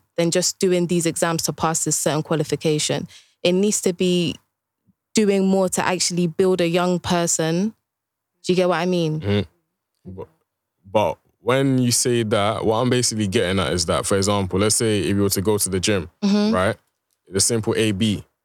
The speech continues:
Speaker 2: right? A is the input, B is the output.
Speaker 1: Mm-hmm.
Speaker 2: A is, "All right, cool, I go to the gym, I lift the weight, and I get muscle," right?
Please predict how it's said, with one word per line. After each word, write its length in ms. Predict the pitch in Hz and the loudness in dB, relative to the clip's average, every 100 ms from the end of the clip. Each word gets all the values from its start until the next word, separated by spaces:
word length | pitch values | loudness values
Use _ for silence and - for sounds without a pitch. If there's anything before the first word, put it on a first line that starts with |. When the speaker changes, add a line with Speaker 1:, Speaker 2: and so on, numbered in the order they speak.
| _ | _
Speaker 2:
right? 220 | 92 95 - | -2 0 0
A 300 | 113 120 127 | 0 0 0
is 240 | 101 104 95 | -2 -2 0
the 160 | 104 | 0
input, 420 | 123 120 - 117 - _ _ | 0 0 0 -2 -4 _ _
B 200 | 92 107 | -2 0
is 100 | 101 | 0
the 120 | 90 - | 0 -2
output. 360 | 101 - 143 | -2 -4 -6
Speaker 1:
Mm-hmm. 320 | 208 196 220 233 - - | -2 2 0 -2 -4 0
Speaker 2:
A 200 | 127 135 | 2 0
is, 300 | - 110 95 | 0 0 0
"All 140 | 101 | -2
right, 80 | 92 | 0
cool, 120 | 107 | -2
I 60 | 98 | 0
go 160 | 120 | 0
to 120 | 120 | -2
the 100 | 104 | -4
gym, 280 | 95 104 98 | 0 0 0
I 80 | 90 | 0
lift 220 | 101 104 | 0 0
the 80 | 101 | 0
weight, 320 | 98 95 98 - | 0 0 0 -4
and 100 | 90 | -6
I 60 | 90 | -2
get 160 | 95 | 0
muscle," 340 | 98 87 69 - _ _ _ _ | 0 -2 -6 -14 _ _ _ _
right? 300 | 90 101 | -2 0